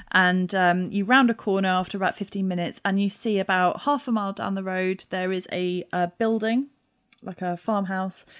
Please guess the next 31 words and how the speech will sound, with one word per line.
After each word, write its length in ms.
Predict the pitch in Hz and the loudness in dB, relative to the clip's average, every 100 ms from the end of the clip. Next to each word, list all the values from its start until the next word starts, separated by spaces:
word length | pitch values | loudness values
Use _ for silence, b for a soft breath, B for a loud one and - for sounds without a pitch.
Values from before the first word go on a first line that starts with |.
| b | b
with 140 | 202 190 | -4 0
a 140 | 190 | 0
light 340 | 196 202 196 - | 0 -2 -2 -6
on 260 | 180 180 175 _ _ - | -6 -6 -10 _ _ -8
outside. 580 | 170 - 151 165 165 - B B B - | -8 -8 -8 -8 -8 -12 B B B -4
Um, 340 | 170 170 170 | 0 2 0
but 100 | 175 | -2
you 100 | 202 | -2
can 140 | 196 196 | 0 0
see 160 | 214 | 0
that 160 | 185 170 | 0 2
there 180 | 190 190 | 2 2
is 120 | 185 | 0
a 100 | 185 | -2
shed, 600 | - - 277 190 175 - | -2 -2 0 0 -2 -10
sort 140 | - 190 | -6 -4
of 60 | |
an 80 | 196 | 2
outhouse, 760 | 226 - - 160 165 - - - b | 2 2 -4 -6 -8 -10 -12 -14 b
not 160 | 202 190 | -6 -4
too 140 | - | -6
far 260 | 196 220 214 | -4 0 0
from 160 | - 175 | -2 -8
that 160 | - | -8
farmhouse, 600 | - 165 160 160 156 160 | -10 -12 -10 -10 -10 -10
that 340 | - 190 - - | -6 -2 -2 -4
is 360 | 185 175 170 - | -2 -2 -4 -10
just 240 | - 185 - | -6 -6 -6
kind 200 | - 165 | -8 -8
of 60 | - | -8
flattened. 680 | 202 180 - 117 135 95 | -6 -6 -6 -8 -8 -10